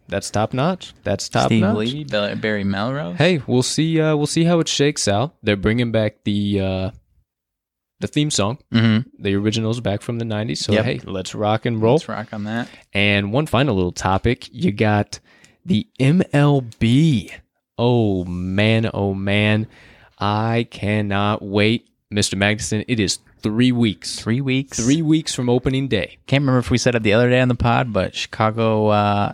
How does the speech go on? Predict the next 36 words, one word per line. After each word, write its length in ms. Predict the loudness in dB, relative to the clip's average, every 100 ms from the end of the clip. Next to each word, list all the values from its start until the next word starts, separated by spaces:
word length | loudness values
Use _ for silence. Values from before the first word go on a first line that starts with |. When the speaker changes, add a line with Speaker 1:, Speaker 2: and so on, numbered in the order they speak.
| -8 -16
Speaker 2:
Sox 440 | -2 0 0 -2
and 100 | -4
Cubs 340 | 0 0 -2 -2
stadiums 380 | 0 2 2
will 80 | 0
be 100 | -2
twenty 280 | -2 -2 -2
percent 380 | -2 -2 -2 -4
capacity 540 | -2 0 0 0 -2
for 180 | 0 0
opening 360 | 0 0 -2 0
day. 320 | 0 0 -2 -8 _ -20 -14
Speaker 1:
Pretty 160 | -6 -4
Speaker 2:
I 40 |
Speaker 1:
excited. 320 | -2 0 2 2
Speaker 2:
feel 80 |
like 100 | 0
we 80 | -2
might 160 | -4 -4
have 100 | -4
said 160 | -6 -6
that, 120 | -8
actually. 360 | -10 -8 -4
I 100 | 0
Speaker 1:
I 20 | 0
Speaker 2:
don't 160 | 0
Speaker 1:
don't 60 | 0
think, 140 | -2
Speaker 2:
remember. 140 | -4 -4
Speaker 1:
I 60 | -2
don't 120 | -2
think 180 | -2 0
we 80 | 0
did. 260 | 0 -2 2
Speaker 2:
No? 140 |
Speaker 1:
I 60 | 0